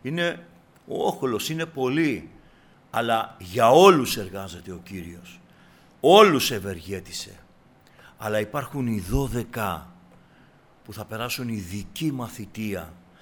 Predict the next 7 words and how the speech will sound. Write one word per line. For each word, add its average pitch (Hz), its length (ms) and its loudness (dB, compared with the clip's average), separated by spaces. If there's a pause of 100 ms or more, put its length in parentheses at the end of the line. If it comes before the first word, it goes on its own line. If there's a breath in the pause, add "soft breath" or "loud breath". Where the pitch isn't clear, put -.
(180 loud breath)
γιατί 110 320 -6
έχουν 131 320 -6
εκλεκτεί, 120 800 -4
είναι 147 200 -6
εκλεκτοί 131 840 -8
του 98 200 -14
Κυρίου, 110 580 -6